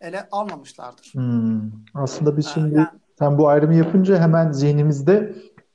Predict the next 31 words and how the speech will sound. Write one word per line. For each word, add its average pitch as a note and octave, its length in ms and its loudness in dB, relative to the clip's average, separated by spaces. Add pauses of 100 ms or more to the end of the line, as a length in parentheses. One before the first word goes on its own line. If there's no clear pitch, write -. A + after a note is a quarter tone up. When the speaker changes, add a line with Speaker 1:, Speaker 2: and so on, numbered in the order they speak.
(240)
Speaker 2:
e, B2+ 240 0 (280)
doğanın D#3 640 0
bir C#3 340 -2
faktör D3 340 -2
olarak C#3+ 320 0
da D#3+ 160 -4
daha, C#3+ 240 2
daha C#3+ 160 0
ilkel C#3 340 -2
dönemlere C#3 360 -2
gidiyoruz C#3 420 0
da A#2+ 160 0 (260)
modern D#3 360 0
devlet C#3 280 2
Speaker 1:
Hı - 100 -20
hı. - 40 -10
Speaker 2:
doğası B2+ 280 0
için B2 220 -6
galiba A#2+ 340 2
bunu A#2+ 160 -4
daha A#2+ 160 0
çok B2 180 -10
kastediyorsun, B2 640 -10
değil F#3+ 140 0
mi? A#2 200 -6 (500)
E, C3+ 60 -14 (420)
Speaker 1:
Ya, - 260 -18 (120)
daha G#3 200 -6
ziyade A3 440 -10
öyle A#3 380 -14
ama A3+ 280 -16